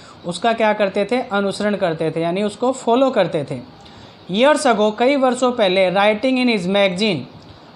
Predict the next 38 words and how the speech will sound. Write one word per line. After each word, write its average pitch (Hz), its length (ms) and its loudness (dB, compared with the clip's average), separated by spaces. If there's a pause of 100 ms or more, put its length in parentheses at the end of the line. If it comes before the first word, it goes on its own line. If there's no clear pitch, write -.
(140)
Young 220 240 2
India 226 440 2
in 220 120 0
nineteen 202 460 0
thirty-one, 196 500 0 (320)
वो 180 180 0
एक 202 220 -4
पत्रिका 185 400 -2
में 214 120 0
लिखते 196 360 -2
थे 196 120 -2
जिसका 190 260 -4
नाम 180 220 -2
था, 214 160 -4
magazine 175 400 -4
पत्रिका 170 420 -4
थी 180 120 -2
जिसका 185 240 -6
नाम 175 180 -2
था 185 100 -2
यंग 180 280 -2
India। 170 340 -4 (480)
तो 175 160 -4
उन्नीस 226 280 0
सौ 269 80 2
इकतीस 247 480 -2
में 254 100 0
उन्होंने 202 240 0
इसमें 214 220 -2
लिखा, 185 420 -2 (720)
he 247 160 2
had 240 300 2
spelled 240 380 2
out 240 220 4 (120)
what 226 260 4
he 233 180 2
wanted 208 560 0
the 214 120 2